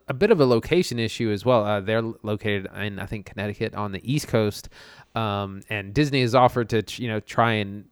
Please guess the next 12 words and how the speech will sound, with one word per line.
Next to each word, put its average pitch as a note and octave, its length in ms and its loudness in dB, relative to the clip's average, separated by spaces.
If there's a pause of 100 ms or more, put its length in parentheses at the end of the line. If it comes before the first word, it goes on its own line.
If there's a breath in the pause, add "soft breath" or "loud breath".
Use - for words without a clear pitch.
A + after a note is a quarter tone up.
find G#2 500 -4
these G2+ 260 -4
employees G2 440 -4
jobs G2 400 -4
in G2 340 -10
other G#2 240 -4
open G2+ 260 -4
roles, A#2 460 2
except A2+ 460 -8 (360 loud breath)
all B2 140 6
those A#2+ 220 4
studios G#2 500 0